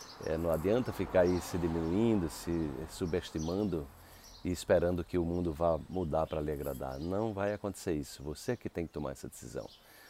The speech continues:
Vamos então pra reflexão de hoje. Quanto mais você agrega valor àquilo que faz, mais reconhecimento você terá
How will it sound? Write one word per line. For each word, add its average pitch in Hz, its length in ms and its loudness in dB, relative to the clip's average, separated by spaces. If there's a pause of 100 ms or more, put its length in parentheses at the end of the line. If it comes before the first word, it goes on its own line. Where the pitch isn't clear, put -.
(180)
Vamos 113 180 2
então 107 240 4
pra 98 140 2
reflexão 87 580 -2
de 90 140 2
hoje. 76 340 -2 (960)
Quanto 175 320 2
mais 120 440 0
você 107 600 0 (960)
agrega 107 600 2
valor 87 480 4 (380)
àquilo 110 360 -2
que 85 120 -8
faz, - 580 -2 (460)
mais 120 320 0
reconhecimento 107 840 -2
você 92 260 -4
terá 85 540 -2